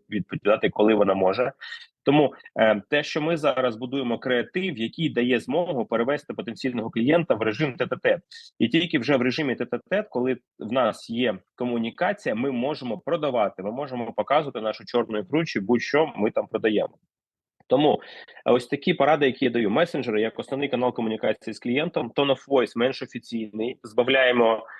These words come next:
офіційність. Ви бачили, як комунікує Дія. Звісно, не потрібно там ругатися, але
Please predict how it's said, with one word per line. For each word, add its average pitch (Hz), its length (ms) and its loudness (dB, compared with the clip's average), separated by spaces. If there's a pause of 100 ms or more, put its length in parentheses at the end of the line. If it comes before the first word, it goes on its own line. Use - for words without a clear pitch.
(200)
офіційність. 139 800 2
Ви 123 220 4
бачили, 120 420 2
як 123 180 0
комунікує 113 540 -2
Дія. 101 340 -2
Звісно, 117 400 -6
не 113 160 -2
потрібно 120 400 -4
там 98 200 -2
ругатися, 107 640 0
але 117 320 4